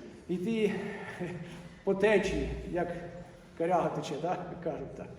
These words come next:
А славу Божу умножати, Господу служити і в скорбах, і в радості.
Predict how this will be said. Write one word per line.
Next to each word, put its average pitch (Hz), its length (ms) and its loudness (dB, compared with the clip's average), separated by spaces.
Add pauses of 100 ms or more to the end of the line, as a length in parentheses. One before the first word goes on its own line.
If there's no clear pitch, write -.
(380)
А - 40 -8 (260)
славу 226 560 6
Божу 196 200 10
умножати, 170 560 2 (540)
Господу 226 400 8
служити 214 760 4
і 220 60 0
в 196 40 0
скорбах, 190 500 6
і - 20 2
в 175 60 0
радості. 175 440 4